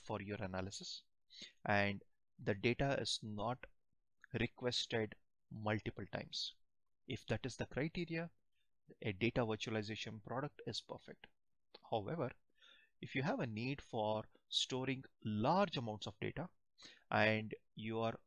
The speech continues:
processing, you need to process all of the historical data from t-, time to time. Maybe you're doing some aggregations, uh, you are running some machine learning algorithms on, on some massive amounts of data, or you're using it for forecasting. If that is the use case,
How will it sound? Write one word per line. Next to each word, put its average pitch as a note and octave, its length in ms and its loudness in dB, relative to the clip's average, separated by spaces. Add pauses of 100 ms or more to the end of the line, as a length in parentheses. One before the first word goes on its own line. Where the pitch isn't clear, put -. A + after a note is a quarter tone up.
(280)
processing, C3+ 520 -2
you A2+ 140 -2
need C#3+ 180 -2
to E3+ 80 -2
process A#2+ 520 -2
all C#3 300 6
of C#3 140 0
the C3+ 80 0
historical A#2+ 580 -2
data G#2+ 380 2 (320)
from G2+ 320 -4
t-, G2+ 60 -2 (240)
time G#2+ 220 8
to A#2+ 60 -6
time. F#2+ 280 0 (380)
Maybe A#2+ 300 2
you're G#2+ 160 6
doing G#2+ 200 -2
some G#2 180 -2
aggregations, C#3+ 760 0 (380)
uh, F#2+ 120 2
you G2+ 220 0
are G2+ 100 2
running G#2+ 240 2
some G2 420 -2 (260)
machine D#3 340 2
learning D#3 280 4
algorithms C#3+ 680 0
on, G2+ 260 0
on G#2 160 -4
some G#2 180 -4
massive A#2 320 4
amounts A#2+ 360 -2
of A#2 140 -8
data, A#2+ 360 0 (380)
or C#3+ 240 6
you're C3+ 160 2
using A#2+ 320 -2
it A2+ 120 -2
for A#2+ 160 0 (160)
forecasting. - 540 -4 (380)
If - 220 -4
that C3+ 180 2
is A2 100 -6
the B2+ 100 4
use A2 240 -2
case, A2 320 -2